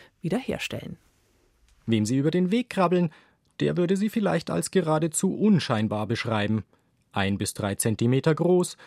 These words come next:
Speaker 2: schwarzblau glänzend, schwerfällig auf sechs Beinen unterwegs. Naja, Käfer halt.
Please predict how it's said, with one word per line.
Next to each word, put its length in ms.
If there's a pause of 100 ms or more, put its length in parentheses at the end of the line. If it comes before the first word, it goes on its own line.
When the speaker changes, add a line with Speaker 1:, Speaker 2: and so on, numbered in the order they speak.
(180)
Speaker 2:
schwarzblau 680
glänzend, 600 (280)
schwerfällig 800
auf 180
sechs 300
Beinen 400
unterwegs. 640 (320)
Naja, 380 (340)
Käfer 480
halt. 320